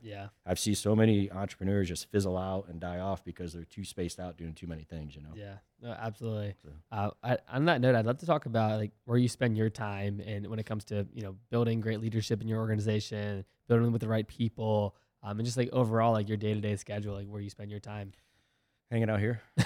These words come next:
Speaker 1: <laughs>
Speaker 2: So,
Speaker 1: For
Speaker 2: uh,
Speaker 1: sure.
Speaker 2: <laughs> you know, for me, the, a, a few years back, I, I had this realization that I was an awful leader because my company was built around everyone calling me, and I,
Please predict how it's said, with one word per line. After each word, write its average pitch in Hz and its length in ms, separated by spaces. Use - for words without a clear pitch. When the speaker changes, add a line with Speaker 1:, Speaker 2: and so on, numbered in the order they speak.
Speaker 1:
<laughs> 143 720
Speaker 2:
So, 392 260
Speaker 1:
For - 200
Speaker 2:
uh, 123 720
Speaker 1:
sure. 113 340
Speaker 2:
<laughs> 139 840
you 156 80
know, 170 140
for 151 160
me, 151 460
the, 123 520
a, 110 220
a 113 40
few - 180
years 143 260
back, 110 460
I, 95 320
I 98 80
had 113 160
this 101 140
realization 104 560
that 85 100
I 85 60
was 80 160
an 82 80
awful 90 240
leader 90 280
because 98 300
my 98 120
company 113 360
was 92 160
built 104 300
around 95 720
everyone 104 360
calling 95 400
me, 104 220
and 87 200
I, 98 260